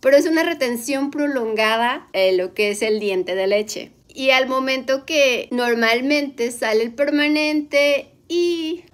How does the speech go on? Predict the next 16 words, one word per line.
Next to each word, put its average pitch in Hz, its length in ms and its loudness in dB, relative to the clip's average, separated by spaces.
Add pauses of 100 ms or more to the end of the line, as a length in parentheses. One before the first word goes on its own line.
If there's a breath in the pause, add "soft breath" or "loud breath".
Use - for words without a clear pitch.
exfolia 202 880 0
o 185 80 2
avienta 190 480 0
lo 180 220 -2
que 190 260 -2
es 190 120 -6
el, 185 320 0
el 185 200 0
de 175 360 0
leche, 214 480 -2
el 220 60 -6
diente 190 260 -4
de 214 100 -4
leche, 247 300 -6
el 208 100 -4
dien-, 202 400 -6